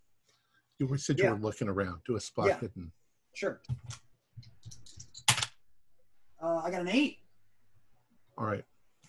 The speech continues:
Speaker 1: Setting on a, uh, table, um,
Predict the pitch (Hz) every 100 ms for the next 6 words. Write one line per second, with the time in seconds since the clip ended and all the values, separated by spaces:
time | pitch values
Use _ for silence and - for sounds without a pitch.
0 | - - - - - - - _ - -
1 | _ _ - - - - - - 208 226
2 | 208 190 - 143 147 143 135 139 - -
3 | - 127 117 117 113 117 - - _ _
4 | - - 123 113 110 104 - - _ -
5 | - - - - - 196 131 87 98 -
6 | _ - - _ _ - - - 113 110
7 | 104 101